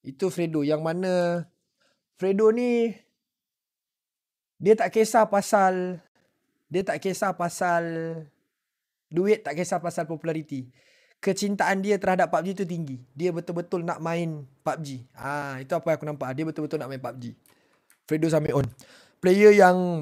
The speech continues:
versatile, ver-, versatile. Boleh fragging,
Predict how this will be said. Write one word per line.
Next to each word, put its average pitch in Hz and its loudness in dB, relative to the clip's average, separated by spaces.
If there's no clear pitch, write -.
versatile, 202 8
ver-, 160 4
versatile. 185 6
Boleh 160 2
fragging, 214 2